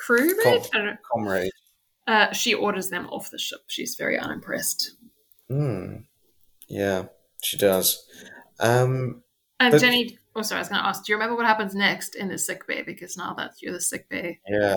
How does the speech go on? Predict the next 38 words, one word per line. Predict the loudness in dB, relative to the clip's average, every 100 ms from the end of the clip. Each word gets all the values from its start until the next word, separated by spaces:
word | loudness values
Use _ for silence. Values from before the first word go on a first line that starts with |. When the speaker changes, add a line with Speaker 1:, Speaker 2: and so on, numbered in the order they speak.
| 0
Speaker 2:
this, | -6 -8
this | 0
Speaker 1:
When | 2
it | 4
Speaker 2:
is | 2
Jenny's | -2 0 0 0
area | -2 -2 0
of |
expertise | 0 0 -4 -6 -4
about | 0 0 0
to |
happen | 0 -2 -2 -8
again. | 0 2 4
Speaker 1:
Well, | 2 0 -2
to | -4
be | 0
fair, | 0
it's | 0
not | -2
really, | -2 -4 -10 -18 _ _
yeah, | -6 -6 -6
the | -2
Doctor | 2 2 2
and | -2 -2
Kez | -4 -6 -6
take, | -8 -6 -6
uh, | -6 -6
Captain | -8 -10 -10 -14 -16 -20 _ -12
Janeway | -8 -6 -4
aside | -4 -2 0 -2
to | -6
explain | -6 -6 -2 -2 0
their | 0 2 2 -2 -12 _ _
theory | -2 0 0 -4 -4
or | -2
their | 0
Speaker 2:
Hmm. |
Speaker 1:
suspicions. | 0 0 2 0 -2 2 2 2